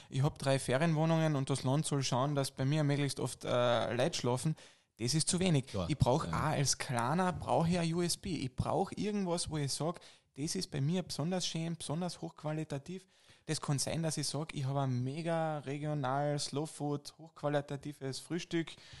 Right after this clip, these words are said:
Speaker 1: mit San Giusto Kaffee aus Kötschach und keine Ahnung was alles. Das kann ich natürlich, weißt, aber das
Speaker 2: Klar.
Speaker 1: wird schon fast vorausgesetzt.
Speaker 2: Ja,
Speaker 1: Das
Speaker 2: ja.
Speaker 1: heißt, ich muss mir
Speaker 2: Aber wir
Speaker 1: on
Speaker 2: haben
Speaker 1: top was überlegen.
Speaker 2: Keine Frage, aber wir haben gesagt, wir haben einen Mangel an Betten. Für mich
Speaker 1: Genau.
Speaker 2: die Produktentwicklung liegt bei den Ra-, Regionen, bei Namaste am See, bei was auch immer passiert,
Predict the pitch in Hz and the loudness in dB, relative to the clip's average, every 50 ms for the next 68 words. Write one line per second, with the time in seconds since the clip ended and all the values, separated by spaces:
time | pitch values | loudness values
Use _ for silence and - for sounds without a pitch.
0 | - - - _ - 135 151 165 160 - - - 147 147 - 170 185 180 - - | -20 -20 -20 _ -10 -4 -4 -4 -2 -2 -2 0 0 0 0 0 -2 0 0 -2
1 | 175 - - 147 139 - 156 151 160 151 147 147 - - 156 160 - - 170 156 | -2 -2 -2 -4 -4 -2 0 2 4 4 2 2 0 -4 -6 -6 -2 -2 0 0
2 | 156 151 151 156 156 - - 139 127 139 165 175 165 156 151 147 156 151 - - | 0 0 -2 -4 -4 -4 -4 -4 -4 -2 -2 -4 -4 -4 -4 -4 -6 -6 -6 -10
3 | - - 147 139 - _ - 127 - - - 143 165 185 175 160 160 156 170 160 | -16 -16 -18 -18 -18 _ -20 -20 -14 -6 -4 -2 0 0 0 0 -2 -2 -4 -4
4 | 160 156 - - - _ _ _ _ _ _ _ _ 165 165 - - - 147 143 | -4 -6 -6 -10 -16 _ _ _ _ _ _ _ _ -10 -8 -6 -4 -2 0 0
5 | 127 92 - - - - 127 113 104 147 170 170 - 160 135 - 143 - - 135 | 0 0 -4 -6 0 4 6 6 8 6 6 4 4 2 2 2 2 2 2 4
6 | 117 131 196 233 - - - - 123 127 - 104 110 117 110 120 139 - - 151 | 6 6 8 8 6 4 4 2 0 0 2 4 6 8 8 8 6 6 4 4
7 | 151 147 - 147 240 - - 120 - 123 - - 190 - - 160 147 156 151 131 | 4 4 6 4 6 6 8 8 8 8 6 6 4 4 0 -2 0 2 2 4
8 | 127 127 151 180 - 139 - _ - - - 123 123 123 - 123 117 110 92 90 | 4 4 2 0 -2 -4 -8 _ -16 -4 2 2 2 6 8 10 10 10 10 8
9 | 90 98 92 101 113 113 107 - 120 107 101 104 101 104 101 98 98 92 92 104 | 4 4 4 4 4 4 6 4 4 4 6 6 4 6 6 4 4 4 4 4
10 | 120 113 120 98 98 98 - 92 90 - - - 82 - _ _ _ - - 107 | 2 2 2 2 2 2 2 0 -2 -2 -4 -8 -8 -8 _ _ _ 2 6 8
11 | 117 123 - - 156 127 120 127 117 - - 123 101 117 117 - - 107 101 104 | 10 10 10 10 10 8 8 8 6 6 4 4 6 4 4 4 4 4 4 4
12 | 127 - - 139 123 127 143 - - 123 113 - 98 117 113 110 117 113 117 120 | 4 4 4 4 4 4 4 4 4 2 2 2 2 0 2 4 4 6 6 6
13 | 117 113 117 120 113 101 - 110 110 110 110 110 - 107 110 117 110 - - 123 | 6 6 6 4 4 2 2 4 4 4 4 4 4 4 4 2 2 0 0 0
14 | 113 110 101 - - 107 107 107 104 - 104 104 95 107 110 - 123 - - 120 | 0 0 0 0 0 0 0 0 0 0 0 0 2 2 2 2 2 2 4 4
15 | 131 123 - - 110 - - 120 120 120 117 | 4 4 4 2 0 0 2 2 2 2 0